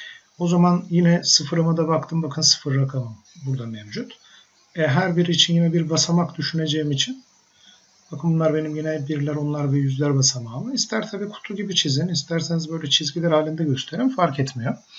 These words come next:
Öncelikle peki neye ile başlayacağım? Öncelikle tek sayı ile başlıyorum. Benim bunun tek sayı yapabilmem için birler basamağına yazacağım sayılar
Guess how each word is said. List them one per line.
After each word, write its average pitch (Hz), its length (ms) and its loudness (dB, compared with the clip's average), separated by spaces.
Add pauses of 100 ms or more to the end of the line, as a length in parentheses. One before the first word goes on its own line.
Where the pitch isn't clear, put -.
(880)
Öncelikle 190 500 0
peki 180 300 0
neye 202 320 4
ile 139 220 2
başlayacağım? 135 680 -4
Öncelikle 208 440 -6
tek 208 200 -4
sayı 208 260 -2
ile 170 120 0
başlıyorum. 131 580 -2 (1500)
Benim 175 300 2
bunun 190 220 -2
tek 180 200 -2
sayı 190 180 -4
yapabilmem 190 480 -2
için 233 360 -2 (520)
birler 170 300 4
basamağına 175 480 2
yazacağım 165 420 2
sayılar 131 480 -6